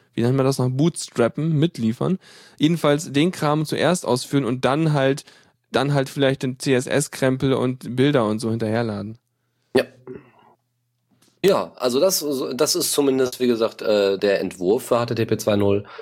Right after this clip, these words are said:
Speaker 2: Und die Frage ist jetzt, wann wird das irgendwann, also der, der Plan ist tatsächlich, Frühjahr zweitausendvierzehn soll das Ding implementiert werden.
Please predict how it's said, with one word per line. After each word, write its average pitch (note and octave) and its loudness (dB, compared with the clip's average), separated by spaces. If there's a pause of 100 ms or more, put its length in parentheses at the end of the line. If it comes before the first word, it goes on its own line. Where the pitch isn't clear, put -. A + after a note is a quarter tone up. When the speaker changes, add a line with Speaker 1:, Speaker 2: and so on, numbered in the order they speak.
(160)
Speaker 2:
Und F#2 2
die F#2 2
Frage F2 0
ist E2+ 0
jetzt, E2+ -2
wann E2+ 0
wird E2+ -2
das E2 -4
irgendwann, D#2 0
also F#2 2
der, F#2+ -2 (200)
der G#2 0
Plan A#2+ 0
ist - -6
tatsächlich, C3+ -4
Frühjahr F3+ 0
zweitausendvierzehn C3+ 0
soll C3 2
das B2+ 2
Ding B2+ 0
implementiert G#2+ 0
werden. D#2 -4